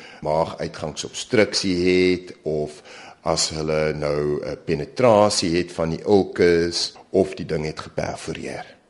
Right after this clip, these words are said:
En dan is dit baie belangrik dat wanneer 'n mens 'n endoskopie doen, is dat, eh, dat jy mooi na die ulkus self gaan kyk. Want dit is soms baie belangrik om te probeer onderskei, lyk dit soos 'n benigne ulkus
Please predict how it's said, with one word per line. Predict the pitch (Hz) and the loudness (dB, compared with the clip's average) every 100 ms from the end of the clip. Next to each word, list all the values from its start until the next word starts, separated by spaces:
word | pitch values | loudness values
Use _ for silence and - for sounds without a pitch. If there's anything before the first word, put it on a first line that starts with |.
| _ | _
En | - 151 | 2 6
dan | 160 220 | 8 6
is | 214 | 6
dit | 190 | 4
baie | 92 87 | 6 6
belangrik | 87 90 87 90 87 | 6 4 4 4 2
dat | 87 85 87 | 2 0 0
wanneer | 90 92 92 87 - | 0 2 0 -2 -4
'n | 87 | -6
mens | 85 80 82 - | -2 -2 -2 -2
'n | 80 80 78 - | 0 0 -2 -4
endoskopie | 80 76 87 104 - 117 - 65 | -6 0 2 2 0 -2 -4 -4
doen, | 76 69 69 - - - - | -4 -4 -6 -10 -20 -20 -10
is | - 82 - - | -2 0 -2 0
dat, | 82 80 - | 0 -2 -10
eh, | - 85 78 | -8 -4 -2
dat | 73 82 | -2 -2
jy | 82 78 76 | -2 -2 -4
mooi | 82 92 87 | 0 2 4
na | 82 | 2
die | 80 | 0
ulkus | 76 82 - 80 - | -2 -4 -4 -4 0
self | 78 73 | 0 -4
gaan | - - - | -10 -14 -4
kyk. | - 76 - - - _ - | -2 -2 -6 -20 -20 _ -16
Want | 85 90 92 | 0 2 2
dit | 90 82 | -2 -4
is | 87 | 0
soms | 123 110 - | 2 0 0
baie | 87 113 | 4 6
belangrik | 135 101 85 90 95 - - - - - | 6 4 4 2 0 -4 -18 -20 -20 -10
om | 87 85 80 | -4 -4 -4
te | |
probeer | - 80 80 82 - | -10 -6 -2 -2 -2
onderskei, | 85 76 76 - - 139 80 80 92 - - - | -10 -8 -6 -2 4 6 6 2 -6 -16 -18 -8
lyk | 78 85 87 | 0 2 2
dit | 113 | -4
soos | - - | -4 -6
'n | 80 | -4
benigne | 67 73 90 95 - | -4 -2 -2 -2 0
ulkus | 127 147 143 - 170 | 2 2 2 -2 -2